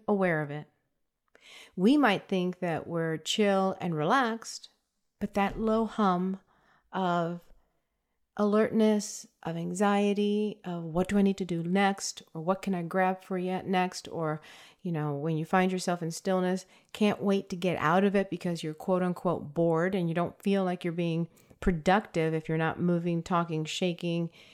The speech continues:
making results. Well, you get the idea. Just in me saying all of this, did you notice how my, um, speech sped up?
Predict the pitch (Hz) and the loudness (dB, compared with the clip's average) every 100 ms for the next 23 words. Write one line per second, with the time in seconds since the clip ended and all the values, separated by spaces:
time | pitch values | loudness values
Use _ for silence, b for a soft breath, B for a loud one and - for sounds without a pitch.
0 | B - 196 190 190 180 170 165 175 170 | B -2 2 2 2 0 0 0 0 0
1 | 170 180 160 190 208 202 185 165 156 160 | -2 -2 0 4 6 4 4 0 0 0
2 | 156 165 202 254 262 285 233 220 214 - | -2 2 4 4 2 4 6 6 4 2
3 | 233 269 196 170 165 156 147 143 139 147 | 2 4 2 0 -2 -2 -2 -4 -6 -6
4 | 156 160 165 175 214 277 277 - - b | -6 0 2 4 4 2 -2 -14 -20 b
5 | b b - 170 170 147 151 151 _ _ | b b -6 -4 -2 -2 -4 -8 _ _
6 | _ _ - 156 156 156 165 - - - | _ _ -10 -8 -6 -8 -12 -10 -12 -4
7 | 202 214 - - _ - - - 170 170 | -2 -2 -6 -12 _ -18 -8 -2 0 0
8 | 247 - | -2 -6